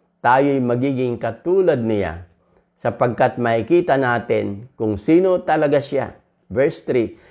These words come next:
"Kaya't ang sino mang may ganitong pag-asa kay Kristo ay nagsisikap na maging malinis tulad niyang malinis." So tayo po'y mga anak na ng Diyos ngayon.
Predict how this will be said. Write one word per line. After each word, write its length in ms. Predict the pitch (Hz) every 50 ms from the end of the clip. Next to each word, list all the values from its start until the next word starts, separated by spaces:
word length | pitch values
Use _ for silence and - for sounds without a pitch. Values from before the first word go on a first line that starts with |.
| _ _ _ _ -
"Kaya't 200 | 143 151 151 151 143
ang 120 | 143 151 139
sino 320 | - 214 226 233 226 226 220
mang 240 | 214 202 196 180 175
may 160 | 170 160 139
ganitong 560 | 156 160 165 170 170 - 190 185 180 175 175
pag-asa 800 | - 170 160 147 127 - 127 139 131 127 - 131 110 98 95 95
kay 240 | - 117 110 107 101
Kristo 720 | - 127 156 165 - - - - 120 110 110 113 110 - _ _ _ _ _ _ -
ay 160 | 117 120 123 120
nagsisikap 960 | 113 110 107 - 117 107 104 - 156 170 175 170 175 175 160 156 156 - - - _ _ -
na 160 | 123 123 123
maging 400 | 123 123 123 120 123 120 117 110
malinis 720 | 104 101 107 120 160 180 175 165 160 147 147 139 - - _ _ _ _ _ _ _ _
tulad 480 | - 139 147 147 143 139 135 123 107 98
niyang 720 | 107 110 107 107 110 110 110 101 98 95 85 82 82 87 95 _ _ _ -
malinis." 1040 | 104 95 95 95 90 90 90 90 85 87 90 85 73 65 60 53 - - - _ _ _ _ _ _ _ _ _ _ _ _ _ _ _ _ _ _ _ -
So 160 | - - -
tayo 420 | - - 160 180 196 208 202 208
po'y 540 | 196 202 196 190 185 175 170 160 160 - -
mga 380 | - 143 165 170 180 165 120 87
anak 320 | 139 151 151 147 147 -
na 160 | 147 139 135 135
ng 320 | 131 127 120 113 107 101
Diyos 340 | 104 113 110 104 - - -
ngayon. 460 | 113 104 95 90 87 80 67 67